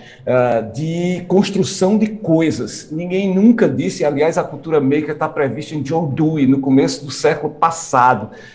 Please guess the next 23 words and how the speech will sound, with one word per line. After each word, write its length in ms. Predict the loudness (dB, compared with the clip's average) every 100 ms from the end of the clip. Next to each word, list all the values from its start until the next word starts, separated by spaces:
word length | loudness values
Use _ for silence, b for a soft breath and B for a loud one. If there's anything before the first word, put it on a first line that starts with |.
| B
quando 160 | 2 4
essas, 500 | 4 0 -2 -10 -20 -20 _
esses 380 | -2 -2 -4 0
equipamentos 1200 | 0 0 -8 -4 0 0 0 0 2 0 -4 -12 B B -2
não 80 |
eram 140 | 2 2
sequer 320 | 0 -2 0
imaginados. 1120 | 0 -2 -2 -2 -2 2 2 2 -2 -10 -16 B B B
É, 500 | -2 2 4 2 0
então, 520 | 0 0 0 0 -2 0
aquilo, 440 | -2 -2 -4 -4
aquilo 540 | -4 -6 -6 -6 -4
nascia 640 | -2 -2 -2 -10 -2 2 2
a 20 |
cultura 400 | 0 -10 -4 -2
maker 380 | 0 -2 -4 -8
como 200 | -6 -4
uma 100 | -4
possibilidade 640 | -2 -4 -6 -4 0 0
de 80 | 0
dar 420 | 2 4 4 6
materialidade 1120 | 4 4 2 4 4 2 0 0 0 -2 -4 -14 -20 b b b b _ -2
a, 500 | 2 4 4 4